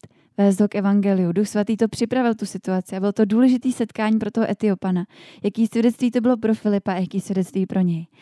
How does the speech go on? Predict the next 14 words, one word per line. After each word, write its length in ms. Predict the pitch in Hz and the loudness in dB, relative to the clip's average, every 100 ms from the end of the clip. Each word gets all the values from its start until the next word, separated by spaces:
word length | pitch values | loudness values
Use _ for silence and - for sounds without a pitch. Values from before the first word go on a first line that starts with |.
| - - - | -20 -20 -2
A 60 | 208 | 2
jak 240 | 262 - | 2 2
jeli, 220 | 226 214 | 0 0
cesta 300 | - 214 233 | 0 -4 -2
vedla 260 | 220 220 226 | 0 0 0
kolem 380 | - 202 202 196 | 2 2 4 4
nějaké 440 | 180 170 196 190 | 4 2 0 0
vody. 300 | 175 170 160 | 2 0 0
A 60 | 180 | 0
zrovna 320 | 226 254 262 | 2 2 2
tam 140 | 233 | -2
byla 120 | 226 | -4
nějaká 320 | 226 214 - 202 | -2 -4 -4 -4
voda. 240 | 190 | -4